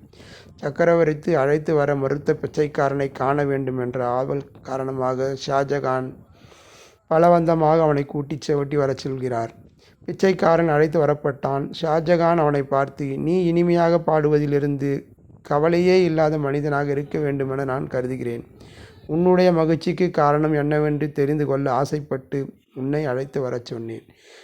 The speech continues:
பிச்சைக்காரனும் சக்கரவர்த்தியை பார்த்து, "நீங்களும் என்னைப் போல மகிழ்ச்சியாக இருக்க பிச்சைக்காரனாகி விடுங்கள்" என்றார். இதை கேட்ட மன்னருக்கு கோபம் வந்து பிச்சைக்காரனை தாறுமாறாக ஏசினார். பிச்சைக்காரன் சிரித்துக்கொண்டே, "நீங்கள் பெரிய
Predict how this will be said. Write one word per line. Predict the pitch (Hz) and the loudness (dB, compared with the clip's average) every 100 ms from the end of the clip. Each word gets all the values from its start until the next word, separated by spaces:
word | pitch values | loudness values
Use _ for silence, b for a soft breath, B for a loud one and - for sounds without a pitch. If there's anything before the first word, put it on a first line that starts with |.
| B - | B -14
பிச்சைக்காரனும் | 156 180 175 180 160 151 151 139 | -4 -2 0 2 4 4 0 0
சக்கரவர்த்தியை | 160 - 175 180 165 170 147 | -2 0 2 2 0 0 0
பார்த்து, | 143 135 151 143 | 0 -2 -2 -2
"நீங்களும் | 156 185 180 170 170 | 2 2 2 2 2
என்னைப் | 147 151 151 | 2 0 0
போல | 147 147 147 | 0 2 2
மகிழ்ச்சியாக | 135 139 - 147 139 | 0 -4 -2 -2 0
இருக்க | 131 127 - 131 - B B B B B B - | -2 -4 -4 -4 -4 B B B B B B -10
பிச்சைக்காரனாகி | 185 196 185 180 160 156 147 147 | 0 0 4 4 4 4 4 2
விடுங்கள்" | 143 139 135 131 | 2 0 0 -2
என்றார். | 120 113 110 - - _ b _ - | -4 -6 -8 -8 -16 _ b _ -4
இதை | 156 170 | -2 0
கேட்ட | 180 170 160 180 | 2 2 4 2
மன்னருக்கு | 147 147 143 135 139 135 - | 4 2 2 0 -4 -6 -4
கோபம் | 143 156 165 160 | 2 2 2 0
வந்து | 143 135 131 139 - | 0 -4 -4 -8 -8
பிச்சைக்காரனை | 143 - 170 165 143 139 139 165 | -6 -2 0 2 0 0 -4 -6
தாறுமாறாக | - 139 151 165 151 139 131 135 147 | -2 2 4 4 0 -2 -2 -2 -4
ஏசினார். | 139 131 131 123 113 - _ b b b _ | -4 -4 -6 -10 -12 -16 _ b b b _
பிச்சைக்காரன் | 147 160 156 151 143 139 | -6 -2 0 2 0 0
சிரித்துக்கொண்டே, | 120 143 143 156 147 139 131 123 123 - | -4 -6 -4 -6 -4 -4 -2 -4 -6 -8
"நீங்கள் | 131 165 165 160 | -2 0 0 0
பெரிய | 151 143 165 156 | 0 -2 0 0